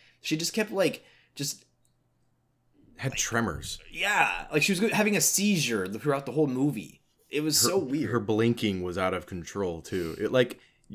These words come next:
Speaker 2: it's like you're, you're, uh, <laughs> you're the, you know how your screen sometimes tears if there's something moving too fast on it?
Speaker 1: Yeah.
Speaker 2: Or, like, camera blur? Same
Speaker 1: Mm-hmm.
Speaker 2: thing. It, like, it just looked like her eyes were flickering the whole <laughs> time.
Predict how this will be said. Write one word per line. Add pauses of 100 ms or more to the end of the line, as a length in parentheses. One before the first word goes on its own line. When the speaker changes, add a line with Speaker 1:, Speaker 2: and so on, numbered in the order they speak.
(160)
Speaker 2:
it's
like
you're,
you're,
uh,
<laughs>
you're
the, (840)
you
know
how
your
screen
sometimes
tears
if
there's
something
moving
too
fast
on
it?
Speaker 1:
Yeah.
Speaker 2:
Or,
like,
camera
blur?
Same
Speaker 1:
Mm-hmm.
Speaker 2:
thing.
It,
like,
it
just
looked
like
her
eyes
were
flickering
the
whole
<laughs>
time.